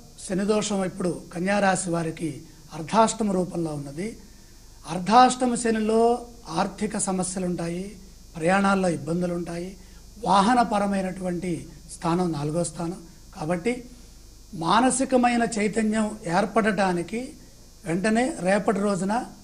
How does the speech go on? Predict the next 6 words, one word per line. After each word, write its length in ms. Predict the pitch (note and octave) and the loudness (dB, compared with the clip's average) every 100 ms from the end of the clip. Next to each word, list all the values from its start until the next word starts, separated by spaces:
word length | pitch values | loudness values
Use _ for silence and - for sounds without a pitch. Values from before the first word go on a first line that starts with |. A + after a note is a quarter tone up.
| - - - | -20 -20 -14
శని 260 | - G3 A#3 | -6 0 6
దోష 240 | B3 B3 | 8 8
నివారణార్థమై 960 | A3 G#3+ G#3 G3+ F#3+ F#3 - F#3 A#3 D4+ - - - - | 4 2 2 4 2 0 -2 -2 -2 -6 -14 -20 -18 -10
శనికి 340 | - G3 A#3+ A#3+ | -2 0 2 0
తైలాభిషేకం 840 | G3+ F#3 A3+ A#3 G#3+ A3+ A3 G#3 | 0 2 6 4 4 2 2 0
చేసుకోండి, 680 | F#3 F3+ - G3 F#3+ G#3+ | -2 -4 -2 -2 -2 -2